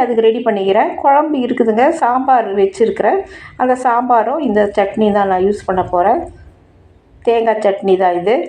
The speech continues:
இப்போ பாருங்க, இந்த அளவு இருக்கணும் கண்டென்டன்சி. இப்போ நம்ம ரொம்ப தண்ணியை ஊத்திராதீங்க. தண்ணி ஊத்துனா நம்ம இட்லி வேகும் போது மேலே தண்ணி தேங்கி நிக்கும்.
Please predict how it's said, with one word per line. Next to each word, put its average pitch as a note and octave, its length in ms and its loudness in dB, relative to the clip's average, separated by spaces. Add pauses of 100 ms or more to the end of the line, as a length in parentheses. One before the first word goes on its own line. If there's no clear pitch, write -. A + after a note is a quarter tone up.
(260)
இப்போ B3+ 240 0
பாருங்க, A#3 320 0
இந்த A3 280 2
அளவு A3+ 280 2
இருக்கணும் F#3+ 400 -2 (440)
கண்டென்டன்சி. G3+ 600 -2 (540)
இப்போ C4 240 0
நம்ம A#3+ 240 0 (1500)
ரொம்ப C#4+ 320 0
தண்ணியை B3+ 400 0 (100)
ஊத்திராதீங்க. A3 680 0
தண்ணி D4 300 0
ஊத்துனா C4 440 0
நம்ம B3 260 0
இட்லி B3 360 0
வேகும் B3 380 4
போது A3+ 220 2
மேலே B3 280 4
தண்ணி G#3+ 440 0 (160)
தேங்கி A#3+ 360 2
நிக்கும். A3+ 360 -2